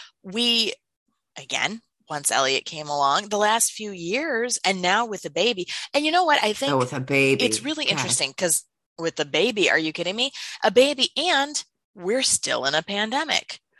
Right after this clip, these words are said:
Speaker 1: So we're, we're still in a position where, you know what? We really shouldn't be going anywhere
Speaker 2: Yeah.
Speaker 1: anyway. Even if we could, I don't know that we would,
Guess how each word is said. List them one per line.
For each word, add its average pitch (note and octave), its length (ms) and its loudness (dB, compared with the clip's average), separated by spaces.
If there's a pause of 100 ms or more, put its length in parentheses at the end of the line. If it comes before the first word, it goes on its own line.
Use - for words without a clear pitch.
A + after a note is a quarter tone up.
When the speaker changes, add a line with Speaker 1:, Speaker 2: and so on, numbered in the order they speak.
(240)
Speaker 1:
So A#3 420 0 (420)
we're, D#4+ 280 -2
we're D4 260 -4
still F4+ 280 0 (100)
in D#4 40 -6
a A3 60 -4
position D#3 500 -4
where, D#3+ 300 2
you G#3 100 -8
know D4+ 80 -4
what? D#4 180 0 (140)
We C4+ 120 -6
really E4 240 -6
shouldn't A3 320 -4
be G#3 40 -6
going F3+ 260 -6
anywhere D#3+ 420 0 (120)
Speaker 2:
Yeah. A#2+ 60 -4
Speaker 1:
anyway. D4+ 500 0 (1300)
Even D4+ 320 2
if C4+ 180 -4
we G3+ 220 -8
could, A#3+ 540 2 (440)
I B3 100 -2
don't A4 140 -6
know F3 120 -4
that E3 160 -6
we B3+ 120 -8
would, E4+ 360 -2